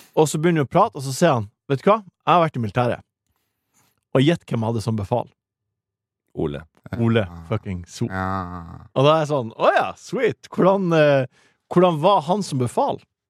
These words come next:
Speaker 1: Og så sa han, «Helt <laughs> jævlig.»
Speaker 3: Nei, det tror jeg ikke på.
Speaker 1: <laughs> Og så sa jeg, «Ok.»
Speaker 2: Ja, men det er det, men det, det, vet du hva? Det, og det er ofte sånn at, eh, i stedet for å,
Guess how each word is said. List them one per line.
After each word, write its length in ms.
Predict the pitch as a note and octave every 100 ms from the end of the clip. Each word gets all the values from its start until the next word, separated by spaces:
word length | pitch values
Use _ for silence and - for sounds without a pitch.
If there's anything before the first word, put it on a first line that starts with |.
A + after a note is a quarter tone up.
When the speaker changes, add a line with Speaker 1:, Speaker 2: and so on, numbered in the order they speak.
| _ _ _ _
Speaker 1:
Og 80 | A#2
så 20 |
sa 140 | A2+ B2+
han, 160 | A2 - - - B2
«Helt 340 | C3+ - - _
<laughs> 100 | E3+
jævlig.» 460 | C#3 G#2+ A2+ A2 - _ -
Speaker 3:
Nei, 200 | A#2 C#3 - D3+ - D#3 B3+ - -
det 100 | G#2
tror 320 | - C#3+ C3+ A2
jeg 120 | F#2+
ikke 120 | F2 F2
på. 120 | F2 - - - -
Speaker 1:
<laughs> 360 | - D4+ -
Og 140 | - A3
så 80 | G3+
sa 120 | F3+
jeg, 100 | G3
«Ok.» 140 | F#3 E3 F3 G3 A#2
Speaker 2:
Ja, 60 | G2+
men 100 | B2+
det 60 |
er 80 | C3+
det, 100 | C#3 B2+
men 120 | B2+
det, 140 | C3+ D3 B2
det, 80 | C#3
vet 100 | C#3+
du 60 |
hva? 100 | D3+ D3+
Det, 100 | B2+
og 100 | D3
det 80 | D3
er 80 | C3+
ofte 180 | - A#2+
sånn 200 | A2 F#2+
at, 260 | A#2+ A#2+ -
eh, 240 | A2 A2 A2
i 60 | A#2+
stedet 320 | - F2 F2+
for 140 | -
å, 60 | G#2+